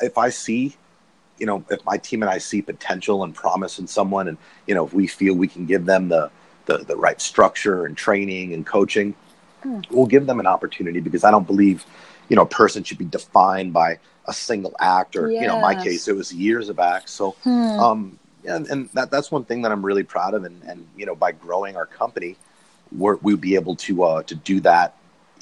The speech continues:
Speaker 1: you know, on a higher scale, not just with helping, uh, the clients who, you know, are, are generous enough to give us the opportunity to, uh, help them reach their goals, but we'll have, uh, the ability to hire more people and, and,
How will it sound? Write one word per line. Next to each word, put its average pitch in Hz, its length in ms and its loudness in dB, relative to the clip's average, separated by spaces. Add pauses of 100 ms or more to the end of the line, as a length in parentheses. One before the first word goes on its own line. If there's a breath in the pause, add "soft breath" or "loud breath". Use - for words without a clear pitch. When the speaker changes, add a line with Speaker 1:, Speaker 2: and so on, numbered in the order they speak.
Speaker 1:
you 107 140 -2
know, 98 140 2
on 85 80 0
a - 20 -2
higher 92 240 2
scale, 98 300 -4
not 90 180 0
just - 240 -10
with 82 220 -2 (460 soft breath)
helping, 85 480 -2 (100)
uh, 78 240 0
the 76 100 -12
clients 95 400 -2
who, 80 240 -8 (320)
you 95 100 -2
know, 90 140 -2
are, 78 160 -8
are 90 60 0
generous 90 420 -4
enough 85 140 -4
to - 80 -20
give 98 180 0
us 110 120 -4
the 78 120 -8
opportunity 82 560 -4
to, 80 300 -4
uh, 80 100 -2 (300 soft breath)
help 101 240 4
them 85 120 -4
reach 80 200 -8
their 82 100 -10
goals, 78 400 -8
but 80 140 -4 (420 soft breath)
we'll 95 160 4
have, 90 220 8
uh, 85 240 2
the 87 100 -6
ability 90 320 -4
to 80 60 -2
hire 92 280 -2
more 87 180 -8
people 98 420 -4
and, 82 120 -14 (120)
and, 80 160 -14